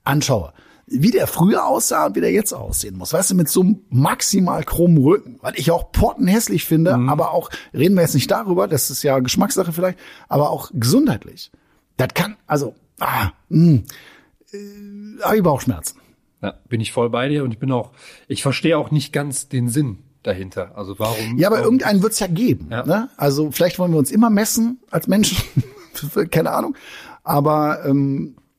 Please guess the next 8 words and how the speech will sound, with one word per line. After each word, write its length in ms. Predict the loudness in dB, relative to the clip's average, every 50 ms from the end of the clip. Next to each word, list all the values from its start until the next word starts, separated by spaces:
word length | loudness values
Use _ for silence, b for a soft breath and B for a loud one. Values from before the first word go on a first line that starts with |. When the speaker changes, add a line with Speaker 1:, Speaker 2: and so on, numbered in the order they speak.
| _ _ _ _ _ _ _
Speaker 1:
ah, 400 | -4 -4 -2 -2 -2 -4 -6 -8 -12 _ _ -4
also 200 | -2 -2 -2 b b b b b b b b b _ _ _ _ _ -6
ich 140 | -4 -2 0
war 80 | 0
da 80 | 0 -2
auf 80 | -2 0
der 140 | 0 2
Messe, 500 | 2 2 0 -2 -2 -4 -4 -4 -4 -6